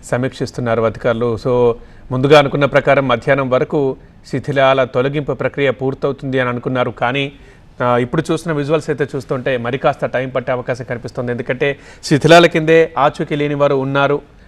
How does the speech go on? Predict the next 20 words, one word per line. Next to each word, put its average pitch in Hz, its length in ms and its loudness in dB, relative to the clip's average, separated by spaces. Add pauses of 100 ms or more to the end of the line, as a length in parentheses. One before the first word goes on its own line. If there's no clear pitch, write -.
అన్న 147 120 2
కారణంతో 147 560 0
ఇప్పుడు 127 220 0
ఆ - 20 0
శిథిలాల 147 400 0
తొలగింపు 139 380 -2
ప్రక్రియ 143 360 -2
కూడా 135 200 -2
కాస్త 131 260 -4
స్మూత్గానే 151 680 -2
చేయాల్సి 131 300 -2
ఉంటుంది. 120 460 -6 (640)
So, 123 320 2
దీనికి 131 340 -2
ఇంకా 120 360 0 (160)
టైమ్ 127 220 -2
పట్టే 123 220 -2
అవకాశం 120 300 -6
ఉంది, 113 160 -6
కానీ 123 400 -4